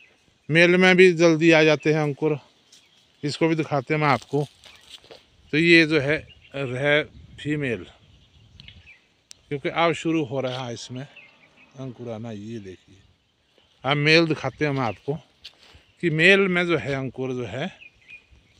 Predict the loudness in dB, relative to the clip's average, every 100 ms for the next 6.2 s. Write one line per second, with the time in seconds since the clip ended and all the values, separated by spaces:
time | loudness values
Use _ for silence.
0 | -20 -20 _ -18 -8 -8 -8 -8 -8 -8
1 | -18 _ -20 -20 _ -14 -12 -10 -14 -16
2 | -20 -20 -20 -20 _ _ _ _ _ _
3 | _ _ _ _ _ _ _ _ _ _
4 | _ -20 _ _ _ _ _ _ _ _
5 | _ _ -20 _ _ _ _ _ _ -12
6 | -8